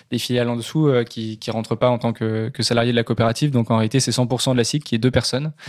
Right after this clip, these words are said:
Donc, euh, Amandine Devrind, qui est responsable développement, et moi-même, qui suis directeur général. Euh, les salariés en insertion, euh, donc leur contrat, en effet, c'est un C D D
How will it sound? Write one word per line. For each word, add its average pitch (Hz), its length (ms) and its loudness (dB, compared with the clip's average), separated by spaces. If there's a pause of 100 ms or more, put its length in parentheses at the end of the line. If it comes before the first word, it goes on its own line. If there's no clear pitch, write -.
(280)
Donc, 120 260 2
euh, 117 60 4
Amandine 123 320 2
Devrind, 127 340 4
qui 120 120 -2
est - 20 4
responsable 123 380 0
développement, 117 400 4
et 120 100 2
moi-même, 120 320 4
qui - 120 -6
suis - 120 -4
directeur 120 320 2
général. 117 400 2 (640)
Euh, 113 800 4 (140)
les 117 220 2
salariés 131 420 6
en 131 160 4
insertion, 139 720 2
euh, 113 500 0
donc 120 180 0
leur 117 140 2
contrat, 135 260 4
en 127 120 6
effet, 120 180 0
c'est 120 140 0
un 117 240 0
C 127 180 0
D 123 120 4
D 139 300 4